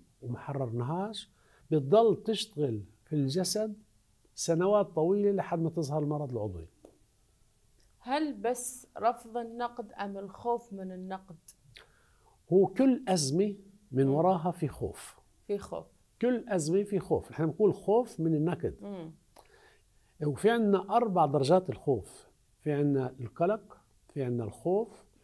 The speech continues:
Speaker 1: في عنا الذعر، وفي عنا الهلع. هدول أربع، كل، إيه، نوع من الخوف هو بيكون بقوة أكبر وبتك-، بتأثر بشكل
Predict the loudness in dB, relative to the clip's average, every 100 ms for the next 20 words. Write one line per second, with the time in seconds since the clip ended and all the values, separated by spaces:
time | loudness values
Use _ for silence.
0 | _ _ _ -2 0 0 -2 0 0 0
1 | -4 -14 _ _ -12 -6 -4 -2 -4 -4
2 | -2 -2 -2 -6 _ _ _ _ _ _
3 | _ _ _ -12 -4 -4 -4 -6 -6 0
4 | 2 4 2 0 -10 _ _ _ _ _
5 | _ _ _ -2 -2 -4 -12 _ _ -4
6 | 4 6 4 4 4 4 0 0 0 0
7 | -4 -2 2 2 -2 -8 -12 -2 4 6
8 | 4 -2 -12 -20 _ _ -4 2 4 4
9 | 2 -2 -12 _ 0 4 4 2 -2 -2
10 | 2 2 2 -2 -4 -6 -12 -12 -8 -6
11 | -4 -4 -8 -6 -4 -4 -2 0 0 -4
12 | -6 -4 2 2 2